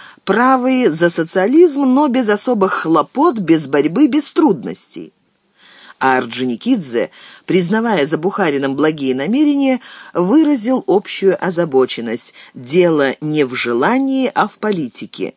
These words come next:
А политика товарища Бухарина тянет нас назад, а не вперёд. Полные решимости быстро догнать и перегнать промышленный Запад и измученные текущим кризисом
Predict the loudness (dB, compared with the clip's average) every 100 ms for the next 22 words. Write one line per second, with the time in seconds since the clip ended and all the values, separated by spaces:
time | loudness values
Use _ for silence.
0 | -18 -20 -12 -2 -2 0 0 2 2 0
1 | -4 0 0 0 0 -4 -4 -4 -2 -2
2 | -2 -2 -6 -10 -20 -8 -2 0 -2 -2
3 | -2 -2 0 0 0 0 -2 -4 -14 -20
4 | -14 -2 0 2 -2 -8 -6 -4 -4 -6
5 | -4 -2 -2 -6 -10 -20 -20 _ _ _
6 | _ _ _ _ _ _ _ _ _ _
7 | _ _ _ 2 4 4 2 2 -2 -2
8 | 0 0 -2 -4 0 0 0 -2 0 0
9 | -2 -2 -2 0 0 2 2 0 -2 -4
10 | -4 -2 -2 -2 -2 -4 -4 -4 -2 -2
11 | -4 -4 -4 0 0 0 -2 -4 -8 -20
12 | -10 -2 0 0 -4 -4 -4 -4 -4 -4
13 | -4 -4 -4 -4 -4 -4 -2 -4 -4 -6